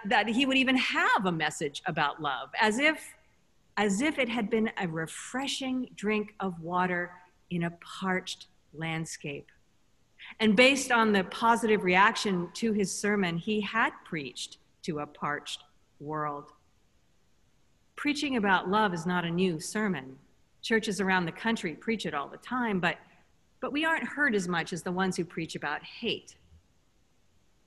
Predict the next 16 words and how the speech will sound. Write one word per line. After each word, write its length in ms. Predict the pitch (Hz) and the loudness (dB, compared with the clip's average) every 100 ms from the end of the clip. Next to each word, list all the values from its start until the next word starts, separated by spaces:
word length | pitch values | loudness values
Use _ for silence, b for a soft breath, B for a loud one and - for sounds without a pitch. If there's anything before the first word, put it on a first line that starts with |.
| _ | _
People 280 | - 320 453 | -6 -2 2
are 100 | 294 | 2
surprised 840 | - 247 - 202 277 285 - - - - | 2 -4 2 4 4 2 -2 -8 -16 -4
to 80 | 214 | -4
hear 460 | 208 269 330 240 | -2 0 2 2
about 320 | 180 180 180 | 4 4 2
Christian 440 | - 262 - 240 208 | 0 -6 -2 -2 0
communities 560 | 208 214 254 226 196 | 0 2 2 4 2
who 80 | 208 | 2
don't 240 | 196 226 208 | 2 2 2
exclude, 800 | - - - 247 277 254 185 | -2 -6 -4 -2 0 0 0
but 180 | 156 190 | 2 2
who 200 | 180 208 | 2 -2
really 380 | 180 254 349 311 - | 0 -2 -2 -6 -4
are 300 | 196 339 254 | -2 -2 -4
inclusive 760 | 180 180 - 302 302 190 151 | -4 -6 -4 -4 -2 -2 -4